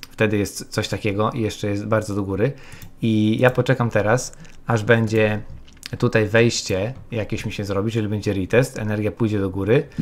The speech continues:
e, albo troszeczkę w bok, no i wtedy wejdę, stop loss tutaj gdzieś i jak nie wyrzuci, to nie wyrzuci, stracę najwyżej kawałeczek. E, B N T, B N T już, zobaczcie, B N T zaczyna robić ten taki rounding top, no i w tej chwili ja bym tutaj w te B N T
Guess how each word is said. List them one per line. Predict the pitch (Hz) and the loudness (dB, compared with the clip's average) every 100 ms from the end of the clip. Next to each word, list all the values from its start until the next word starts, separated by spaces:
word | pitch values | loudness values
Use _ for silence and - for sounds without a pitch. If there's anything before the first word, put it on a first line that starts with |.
| - - - - | -8 -10 -18 -10
e, | 104 101 107 | -6 -4 -2
albo | 107 98 | -2 -4
troszeczkę | - 107 107 | -8 -8 -6
w | 92 | 0
bok, | 104 139 - | 2 2 0
no | 139 | -4
i | |
wtedy | 143 147 123 | 0 0 2
wejdę, | 123 123 120 120 - - | 2 2 2 0 -2 -8
stop | - 120 113 | -2 0 -2
loss | 98 | -4
tutaj | - 113 110 110 | -4 -2 0 0
gdzieś | 110 107 - - - - | 0 -4 -8 -16 -16 -6
i | 220 208 | -2 0
jak | 190 - - | 0 0 -2
nie | 156 | 2
wyrzuci, | 135 123 120 - | 4 4 0 0
to | |
nie | 123 117 | 0 0
wyrzuci, | 117 107 - | 0 -2 -6
stracę | - - 107 110 | -4 0 0 0
najwyżej | 92 90 87 80 - - | -8 -8 -8 -10 -12 -8
kawałeczek. | 110 101 90 - - - - - - - - - - - | -4 -2 -2 -4 -6 -6 -8 -8 -12 -16 -20 -20 -12 -2
E, | 117 117 113 120 - - | 2 4 2 -2 -2 -2
B | 123 104 | 0 4
N | 143 139 | 6 6
T, | 127 120 123 131 - - - - - - - - - - - - - - - - - - - - - | 6 4 4 2 -4 -18 -20 -20 -20 -20 -20 -20 -20 -20 -20 -20 -20 -18 -18 -20 -20 -20 -20 -20 -8
B | 104 | 0
N | 123 117 | 2 4
T | 117 | 2
już, | 120 117 131 143 | 2 6 6 6
zobaczcie, | 120 117 113 101 | 4 4 2 -2
B | 104 | 2
N | 135 | 4
T | 131 123 | 4 4
zaczyna | 110 - 120 110 | 2 2 2 2
robić | 107 107 | 2 -2
ten | - | -4
taki | 101 95 104 101 | -4 -4 -4 -4
rounding | 107 110 110 98 95 | 0 2 2 -2 -6
top, | - 98 107 - | -2 0 -2 -4
no | 104 | -4
i | 117 | 0
w | |
tej | 117 | 0
chwili | 110 113 110 110 | 0 0 0 -2
ja | 110 107 | -2 -2
bym | 101 95 | -4 -6
tutaj | 98 101 | -4 -4
w | - | -4
te | 92 | -6
B | 101 | -4
N | 101 | -4
T | 92 | -4